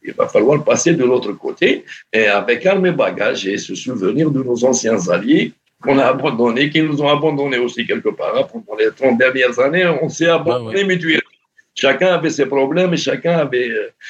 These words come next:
Speaker 1: avait ses, ses, ses, ses propres errements. Et maintenant, il va falloir, euh, le, revenir là-dessus. Quant à ce qui est de la recherche appliquée, je l'ai dit tout à l'heure, ça ne peut fonctionner qu'avec des entreprises. Il faut des capitaux.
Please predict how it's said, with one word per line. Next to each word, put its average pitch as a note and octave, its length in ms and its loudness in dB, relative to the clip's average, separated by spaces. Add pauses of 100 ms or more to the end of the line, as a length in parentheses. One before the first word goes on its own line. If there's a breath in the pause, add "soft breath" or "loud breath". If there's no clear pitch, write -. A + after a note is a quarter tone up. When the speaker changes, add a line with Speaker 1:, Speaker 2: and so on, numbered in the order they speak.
(260 loud breath)
Speaker 1:
avait B2+ 240 4
ses, G#2+ 200 -2
ses, G#2 180 -10
ses, - 180 -6
ses - 160 -6
propres A2+ 420 0
errements. F2+ 380 -2 (380)
Et G2 260 2
maintenant, G#2 420 2
il A#3 80 2
va - 140 0 (100)
falloir, D3 320 0
euh, G2+ 640 -4 (300)
le, B2 80 2
revenir A#2+ 560 0
là-dessus. - 340 -2 (460 loud breath)
Quant D#4 220 4
à D4+ 100 0
ce - 140 0
qui B3 140 2
est G3 60 6
de D#3+ 80 0
la D3+ 100 2
recherche - 600 -4 (180)
appliquée, B2 540 -2
je E3+ 100 -4
l'ai D4 140 2
dit D3+ 160 0
tout - 220 -8
à - 100 -6
l'heure, F3+ 260 0
ça F#3 200 0
ne F#3 80 -2
peut A2+ 240 -4
fonctionner D3 680 -4 (240)
qu'avec - 460 0 (100)
des B2 160 -2
entreprises. - 580 -10 (1000)
Il - 80 -12
faut A#3+ 160 4
des C#3+ 140 0
capitaux. G2+ 480 -6